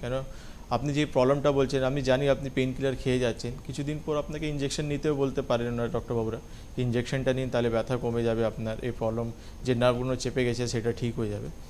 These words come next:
কিন্তু সেরকম কোনো result আপনি পাবেন না। হ্যাঁ, আয়ুর্বেদে আপনি পঞ্চকর্ম therapy আর কিছু medicinal থেরা-, আহ, ট্রিটমেন্টেও আপনি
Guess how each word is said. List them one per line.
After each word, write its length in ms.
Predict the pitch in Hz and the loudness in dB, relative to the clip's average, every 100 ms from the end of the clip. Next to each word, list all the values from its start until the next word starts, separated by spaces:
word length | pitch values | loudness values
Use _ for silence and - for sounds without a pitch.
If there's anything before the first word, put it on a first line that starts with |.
| - | -10
কিন্তু 200 | - 135 | -4 -2
সেরকম 280 | 139 143 147 | 2 4 2
কোনো 220 | 147 151 | 2 2
result 280 | 143 131 135 | 2 2 2
আপনি 180 | 131 143 127 | 0 0 0
পাবেন 240 | 113 107 | 0 0
না। 140 | 98 104 | -2 -6
হ্যাঁ, 260 | 113 123 107 - - - - | -4 -4 -4 -10 -14 -8 2
আয়ুর্বেদে 380 | 113 120 160 160 | 4 6 6 4
আপনি 220 | 156 156 | 2 0
পঞ্চকর্ম 480 | 139 127 - 143 147 | 2 2 2 0 2
therapy 340 | 147 143 160 | 0 2 2
আর 80 | 151 - | 0 0
কিছু 200 | 127 135 | -2 0
medicinal 460 | 117 120 117 139 | 2 2 0 -2
থেরা-, 260 | 131 123 120 | 0 2 4
আহ, 220 | 117 110 | 4 2
ট্রিটমেন্টেও 540 | 110 123 123 127 131 | 2 -2 -2 -2 2
আপনি 260 | 127 - 139 | 0 0 -8